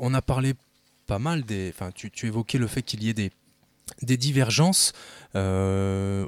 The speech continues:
ou qu'il y ait plutôt, comment dire, deux mouvements distincts. On peut poser la, la chose comme ça, entre le mouvement étudiant et, euh, le mouvement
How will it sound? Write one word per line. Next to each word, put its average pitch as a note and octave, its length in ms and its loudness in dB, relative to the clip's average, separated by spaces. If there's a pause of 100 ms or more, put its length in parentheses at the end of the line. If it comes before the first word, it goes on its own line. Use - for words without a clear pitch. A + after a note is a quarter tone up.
ou D3 120 2
qu'il C3+ 260 0
y C#3 80 2
ait C#3 40 4
plutôt, G3 380 0
comment A#2+ 220 -2
dire, G#2+ 180 -4
deux B2 300 4
mouvements D#3+ 480 4
distincts. B2 520 -2
On F2+ 40 -10
peut A2+ 140 0
poser B2 260 0
la, C3 100 2 (260)
la A2+ 120 2
chose - 240 0
comme A2+ 180 0
ça, D3+ 300 2 (420)
entre A#2 300 2
le A#2 100 6
mouvement A#2+ 580 4
étudiant A#2+ 600 0 (380)
et, C3 320 6
euh, F2+ 440 -2 (640)
le A#2 200 4
mouvement A#2+ 460 2